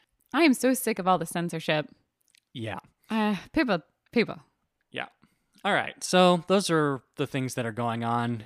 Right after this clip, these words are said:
Speaker 2: in nineteen forty-one in Hollywood.
Speaker 1: Okay.
Speaker 2: So let's turn now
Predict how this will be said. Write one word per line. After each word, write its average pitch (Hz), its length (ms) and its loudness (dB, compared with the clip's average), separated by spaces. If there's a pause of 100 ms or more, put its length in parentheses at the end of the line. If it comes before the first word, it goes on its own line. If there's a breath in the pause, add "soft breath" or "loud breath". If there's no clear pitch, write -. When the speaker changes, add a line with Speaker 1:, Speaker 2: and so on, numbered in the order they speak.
(160)
Speaker 2:
in 113 720 -4 (100)
nineteen 117 340 -6
forty-one 113 440 -2
in 131 60 -2
Hollywood. 120 600 -2 (200)
Speaker 1:
Okay. - 140 -8
Speaker 2:
So 127 260 0
let's 151 220 0
turn 135 340 -2
now 113 300 -2